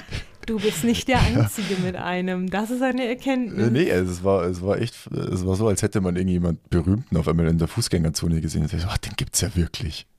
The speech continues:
Speaker 2: Krass."
Speaker 1: Aber hast du dich dann mit dem, oder hat der auch irgendwas gesagt?
Speaker 2: Nein, die reden doch nicht, die wollen sich ja bloß einen runterholen. Einfach, da geht's ja bloß darum,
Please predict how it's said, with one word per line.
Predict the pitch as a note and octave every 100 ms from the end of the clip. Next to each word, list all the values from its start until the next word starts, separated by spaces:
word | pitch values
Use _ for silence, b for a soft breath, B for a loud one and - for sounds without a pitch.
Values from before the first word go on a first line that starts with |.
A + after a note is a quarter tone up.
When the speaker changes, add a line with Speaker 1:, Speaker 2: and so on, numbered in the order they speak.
| _
Speaker 2:
Krass." | - C3 C3 - - -
Speaker 1:
Aber | A3 A3+
hast | C4+
du | C4+
dich | C#4 -
dann | B3+
mit | A#3 A#3
dem, | B3+ -
oder | A3 G3+
hat | A#3+
der | B3+
auch | G#3
irgendwas | G#3+ A#3+ B3 G#3 - -
gesagt? | - G3 F#3+ F3 F3 A#3 G4+ - -
Speaker 2:
Nein, | A2+ G#2+ F#2 C2 D#2 F#2+ G2+
die | E2+
reden | F2+ F2+ G2
doch | F2
nicht, | F#2 -
die | D#2+
wollen | E2+
sich | F2
ja |
bloß | F2+ E2+
einen | E2
runterholen. | D#2 E2+ F2+ E2 D#2+ E2+
Einfach, | D2 D#2+
da | E2 E2
geht's | E2+
ja | E2
bloß | F2
darum, | - E2+ F2 F2